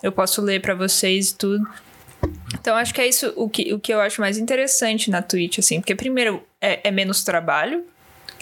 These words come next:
entre aspas, porque eu não tenho que editar o vídeo e publicar e aí esperar a reação das pessoas. Eu tô vendo tudo isso ao vivo, mas ao mesmo tempo tem, tem essa oscilação de público, né? Então já teve vezes que eu fiz live pra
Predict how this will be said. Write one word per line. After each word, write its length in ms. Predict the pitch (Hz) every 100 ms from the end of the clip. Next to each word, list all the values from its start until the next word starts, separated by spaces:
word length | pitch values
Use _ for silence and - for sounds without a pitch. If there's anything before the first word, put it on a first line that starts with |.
| - - - -
entre 320 | 190 - 170
aspas, 420 | 160 - - 247
porque 140 | -
eu 40 | 196
não 80 | 190
tenho 200 | 185 180
que 100 | 190
editar 500 | 185 202 - 190 196
o 80 |
vídeo 640 | 196 202 196 190 190 180 175 - - -
e 60 |
publicar 840 | 170 180 175 175 175 175 175 175 170 - _
e 80 | 170
aí 120 | 170
esperar 380 | 175 - 180 170
a 20 |
reação 320 | 175 170 170
das 160 | 165 160
pessoas. 400 | - 170 170 175
Eu 80 | 180
tô 120 | 190
vendo 200 | 185 180
tudo 240 | 185 185
isso 240 | 190 185 196
ao 100 | 185
vivo, 500 | 185 185 208 254 294 - - - - - - - -
mas 220 | 196 208
ao 60 |
mesmo 280 | 208 202 220
tempo 380 | 220 233 220 226
tem, 500 | 247 240 233 233 226 - - - - - - - - - -
tem 120 | 226
essa 140 | 214
oscilação 420 | 233 240 233 254
de 100 | 269
público, 460 | - 320 247 196 202
né? 120 | 180
Então 180 | 185 190
já 100 | 190
teve 200 | 190 190
vezes 240 | 185 175
que 60 | -
eu 80 | 208
fiz 180 | 226 226
live 320 | 196 185 202
pra 360 | 220 202 202